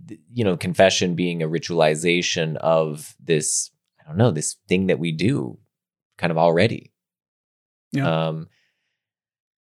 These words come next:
Speaker 1: should we, I think I wanna make a, make a nomination here of what the, what we can do to kind of wrap it up.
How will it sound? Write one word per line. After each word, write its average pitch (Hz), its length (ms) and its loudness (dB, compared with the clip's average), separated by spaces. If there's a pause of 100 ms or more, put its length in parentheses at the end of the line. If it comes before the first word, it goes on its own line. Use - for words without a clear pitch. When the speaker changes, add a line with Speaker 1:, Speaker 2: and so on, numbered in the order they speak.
(200)
Speaker 1:
should - 440 6
we, 92 600 4 (260)
I 135 80 4
think - 360 0 (460)
I 165 80 6
wanna 196 360 4
make 139 220 8
a, 107 140 8 (200)
make 107 200 6
a 101 60 8
nomination 92 640 2
here 82 200 4
of 78 80 0
what 85 220 4 (260)
the, 90 200 6 (120)
what 95 140 2
we 90 80 4
can 85 120 2
do 90 120 4
to 80 80 2
kind 82 160 2
of 78 60 4
wrap 69 200 0
it - 80 2
up. 62 200 -2